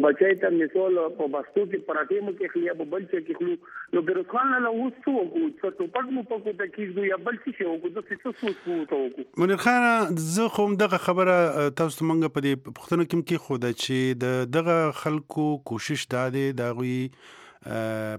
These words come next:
Speaker 2: پالیسي دا ده چې د پښتون بچي نن چې قلم ته او کتاب ته او علم ته مخه شوې ده، د دې نه یې مخه واړئ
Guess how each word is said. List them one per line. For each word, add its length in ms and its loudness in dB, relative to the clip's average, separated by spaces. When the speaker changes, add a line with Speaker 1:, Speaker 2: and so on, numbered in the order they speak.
Speaker 2:
پالیسي 460 0
دا 180 4
ده 140 0
چې 140 -2
د 120 2
پښتون 360 0
بچي 560 2
نن 180 4
چې 380 0
قلم 260 2
ته 300 0
او 100 -2
کتاب 480 -4
ته 180 2
او 240 -4
علم 280 0
ته 180 -4
مخه 160 -6
شوې 380 -2
ده، 100 0
د 120 -2
دې 160 2
نه 100 2
یې 120 2
مخه 160 -4
واړئ 440 2